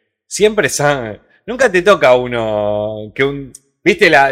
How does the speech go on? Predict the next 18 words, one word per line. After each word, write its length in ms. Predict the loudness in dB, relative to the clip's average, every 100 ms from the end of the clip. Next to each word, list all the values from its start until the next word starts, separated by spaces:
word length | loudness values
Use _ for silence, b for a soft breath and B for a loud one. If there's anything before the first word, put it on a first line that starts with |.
| 0
¿me 100 | -2
entendés 280 | 0 2 4
a 40 |
lo 100 | 4
que 60 | 4
voy? 160 | 4 4
Como 200 | 0 0
esa 220 | 0 0
típica 360 | 0 0 4
de 80 | 4
justo 360 | 2 -6 0 0
se 140 | 2
da 180 | 4 4
todo, 260 | 4 2 2
¿no? 100 | 2
Él 100 | 0
es 140 | -2
súper, 640 | -4 -2 0 0 -2 -12